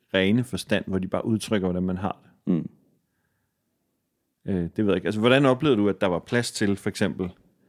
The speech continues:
Speaker 1: øh, hvordan, hvordan har du det med Gud? At man sagde, "Dårligt. Jeg, jeg har det dårligt med Gud. Siden
Speaker 2: <laughs>
Speaker 1: sidst, så er jeg blevet mindre troende."
Speaker 2: Mm, ja. Det er jo meget sjovt, ikke? Fordi at da jeg sad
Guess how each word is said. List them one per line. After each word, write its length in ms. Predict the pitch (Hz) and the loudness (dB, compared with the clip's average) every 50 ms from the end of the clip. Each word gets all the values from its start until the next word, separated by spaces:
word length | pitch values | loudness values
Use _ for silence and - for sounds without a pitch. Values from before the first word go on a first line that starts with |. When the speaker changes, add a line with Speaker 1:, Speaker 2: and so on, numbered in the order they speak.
| _ _ _ _ _ _ _ _ _ _ _ _ _ _ _ _ _ _ _ _ _ | _ _ _ _ _ _ _ _ _ _ _ _ _ _ _ _ _ _ _ _ _
Speaker 1:
øh, 320 | - 104 92 82 78 78 78 92 - - _ _ _ _ _ _ _ _ _ | -4 -2 -2 -2 -4 -6 -10 -14 -18 -20 _ _ _ _ _ _ _ _ _
hvordan, 260 | _ 101 98 101 101 104 | _ 2 4 4 4 2
hvordan 340 | - 92 104 104 113 120 | 2 2 2 4 4 4
har 180 | 117 113 104 92 | 4 4 4 2
du 80 | 104 107 | 2 2
det 160 | 104 104 92 | 2 2 2
med 80 | 92 | 0
Gud? 260 | 90 - 98 98 101 101 101 _ _ - | -2 -2 -4 -4 -4 -4 -8 _ _ -6
At 120 | 104 92 | -4 -2
man 160 | 92 92 87 | -2 -2 -2
sagde, 340 | - - 90 87 85 85 90 - _ _ _ _ _ _ _ _ _ - | -2 -2 -2 -2 -2 -4 -6 -10 _ _ _ _ _ _ _ _ _ 0
"Dårligt. 420 | 98 92 107 127 127 120 - - _ _ _ _ _ - | 2 2 2 0 -2 -4 -10 -16 _ _ _ _ _ -8
Jeg, 200 | - 110 110 - | -4 -4 -4 -4
jeg 100 | - 104 | -4 -2
har 120 | 110 123 113 | -2 -2 -2
det 180 | 101 90 - | -2 -2 0
dårligt 400 | 110 101 104 117 139 143 139 - | 2 2 4 2 2 -2 -4 -4
med 120 | 107 104 95 | -4 -4 -2
Gud. 240 | - 107 104 107 104 - - - | 0 -2 -2 -2 -2 -6 -14 -8
Siden 280 | - 101 127 135 143 135 | -2 0 2 2 2 2
Speaker 2:
<laughs> 60 | - - | 0 0
Speaker 1:
sidst, 220 | 127 127 - - | 0 0 -2 0
så 80 | - 123 | 2 2
er 40 | |
jeg 100 | 120 117 117 | 2 2 2
blevet 160 | 117 110 107 | 2 2 4
mindre 400 | 107 110 120 127 143 - 135 120 | 4 4 2 2 0 -2 -4 -6
troende." 460 | - - - 113 104 104 113 120 123 117 - - _ | -6 -4 -2 0 2 2 2 0 0 -4 -8 -6 _
Speaker 2:
Mm, 340 | 95 90 87 80 80 87 98 _ _ - - | -2 0 0 -2 -4 -6 -8 _ _ -6 -4
ja. 100 | 80 76 | -4 -4
Det 380 | 76 - - - - - - - | -4 -6 -10 -16 -14 -14 -14 -14
er 40 | - - | -4 -2
jo 60 | 82 | 0
meget 200 | 78 85 80 80 | 0 2 0 0
sjovt, 280 | - - 107 101 92 85 | 0 0 0 0 0 -2
ikke? 140 | 82 - - | -4 -6 -6
Fordi 260 | 90 85 87 80 73 | -4 0 0 0 0
at 120 | 67 - | 0 0
da 100 | 80 78 | -2 0
jeg 140 | 76 76 76 | 0 -2 -2
sad 300 | - - 107 104 98 | 0 0 2 2 2